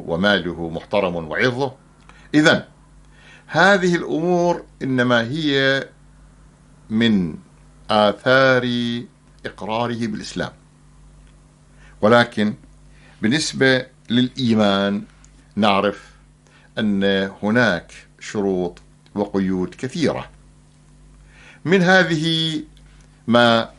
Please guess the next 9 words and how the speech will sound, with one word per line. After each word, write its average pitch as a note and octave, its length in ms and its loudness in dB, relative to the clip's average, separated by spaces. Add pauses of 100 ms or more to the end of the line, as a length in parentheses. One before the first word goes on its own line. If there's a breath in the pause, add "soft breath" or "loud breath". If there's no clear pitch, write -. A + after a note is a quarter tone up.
(200)
ذكر D3 340 -2
في A#2 220 -4
كلام A2+ 600 -2 (280)
الإمام B2+ 260 0
الصادق D3 520 0
صلوات F#2 460 -4
الله F#2+ 320 -4
وسلامه F#2 440 -4
عليه، F#2+ 320 -2